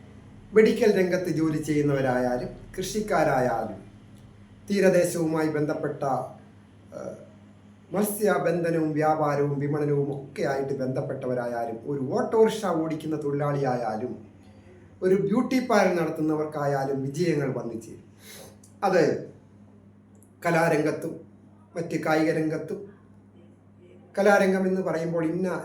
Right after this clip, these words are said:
രംഗം എന്ന് പറയുന്നില്ല, നിരവധി അനവധിയാണ്. സാങ്കേതിക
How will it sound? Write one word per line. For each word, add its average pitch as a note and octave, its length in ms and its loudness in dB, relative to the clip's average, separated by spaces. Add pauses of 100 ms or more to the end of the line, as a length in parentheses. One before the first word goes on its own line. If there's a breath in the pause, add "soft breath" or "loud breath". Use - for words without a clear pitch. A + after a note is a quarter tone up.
രംഗം D#3 400 -4
എന്ന് D#3 180 -4
പറയുന്നില്ല, C#3 480 -4 (500)
നിരവധി B3 420 6
അനവധിയാണ്. D#3+ 680 0
സാങ്കേതിക C#3 580 -2